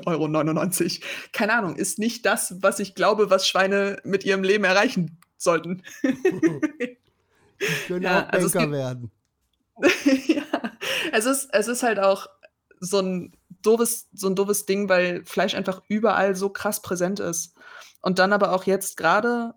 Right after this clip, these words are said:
Speaker 1: viele Leute halt auch umschwenken. Und es gibt so viele großartige Sachen, die man stattdessen essen kann. Und das ist mir aber auch erst das letzte, die letzten zwei Jahre so richtig bewusst geworden. Also es ist jetzt nicht so, als wäre ich schon seit zehn Jahren irgendwie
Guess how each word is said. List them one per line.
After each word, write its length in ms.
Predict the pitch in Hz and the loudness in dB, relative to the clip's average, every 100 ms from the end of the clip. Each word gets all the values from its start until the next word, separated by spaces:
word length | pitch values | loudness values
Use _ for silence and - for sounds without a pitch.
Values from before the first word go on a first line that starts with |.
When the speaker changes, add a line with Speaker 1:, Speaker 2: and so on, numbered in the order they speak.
| _ | _
Speaker 1:
viele 320 | - 214 208 | -10 -4 0
Leute 260 | 202 202 202 | 2 2 2
halt 100 | 196 | -2
auch 100 | 202 | -2
umschwenken. 480 | 233 - 165 147 147 | -4 -4 -6 -6 -6
Und 60 | |
es 100 | 151 | -6
gibt 160 | 185 170 | -8 -6
so 160 | 180 208 | -4 -2
viele 220 | 202 190 | -4 -6
großartige 560 | 190 190 - 175 175 | -2 -2 -2 -4 -4
Sachen, 240 | 170 175 180 | -4 -4 -4
die 80 | 170 | -4
man 140 | 165 | -4
stattdessen 500 | - 180 190 202 185 | -2 -2 0 -2 -2
essen 240 | 143 139 | -4 -4
kann. 300 | 143 139 165 - _ _ _ _ _ _ _ | -8 -10 -10 -16 _ _ _ _ _ _ _
Und 320 | 170 165 170 | -6 -4 0
das 120 | 185 | 0
ist 120 | 185 | 0
mir 100 | 185 | -2
aber 180 | 175 175 | 2 2
auch 140 | 180 - | 2 2
erst 500 | 170 165 165 - - _ _ | 2 0 -4 -10 -14 _ _
das 160 | 170 175 | -8 -4
letzte, 800 | 170 170 - 170 165 160 - 175 _ | -4 -4 -4 -4 -4 -6 -12 -16 _
die 40 | 160 | -6
letzten 280 | 156 - | -6 -6
zwei 180 | 156 160 | -4 0
Jahre 240 | 160 156 160 | 0 0 -4
so 100 | 151 | -4
richtig 280 | 165 165 | -6 -6
bewusst 340 | - 147 156 - | -10 -6 -6 -6
geworden. 320 | 147 143 147 | -6 -4 -4
Also 180 | - 151 | -4 -4
es 60 | |
ist 40 | - | -4
jetzt 180 | 165 185 | -4 -4
nicht 120 | 180 | 0
so, 80 | 151 | 0
als 160 | 151 | 2
wäre 120 | 151 | 0
ich 60 | 156 | -2
schon 100 | 160 | -2
seit 160 | 151 147 | -4 -2
zehn 200 | 165 165 | -4 -2
Jahren 200 | 156 156 | -2 -2
irgendwie 420 | 160 156 151 | -4 -4 -4